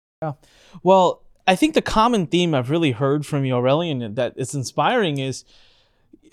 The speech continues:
not just did you say, "Hey, we keep making the product better," but I noticed how you said, "Hey, we keep making the conversion better." I think what you do, the theme of your entire messaging of how you build companies is keep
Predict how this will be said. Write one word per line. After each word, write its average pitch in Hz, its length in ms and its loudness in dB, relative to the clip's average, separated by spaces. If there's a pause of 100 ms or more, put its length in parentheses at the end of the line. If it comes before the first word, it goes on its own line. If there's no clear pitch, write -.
(360)
not 196 380 0
just - 480 2
did 147 180 0
you 156 80 2
say, 147 200 4
"Hey, 156 180 4
we 135 100 0
keep - 220 -2
making 147 240 -2
the 127 80 -2
product 147 460 -2
better," 101 260 -6
but 120 180 -4
I 127 120 0
noticed 139 300 2
how 147 60 0
you 127 80 0
said, 127 180 -2
"Hey, 160 100 2
we 143 100 0
keep - 220 -4
making 143 220 -4
the 120 80 -4
conversion 123 580 -4
better." 95 280 -12 (380)
I 127 120 -2
think 196 220 -2
what 175 160 -4
you 143 160 -2
do, 156 280 2
the 120 100 -4
theme 175 260 -4
of 135 160 -4
your 127 420 -4
entire 143 420 -4
messaging 131 440 -4
of 113 100 -8
how 156 100 0
you 131 100 -2
build 131 320 -4
companies 127 380 -10
is 113 120 -10
keep - 280 -10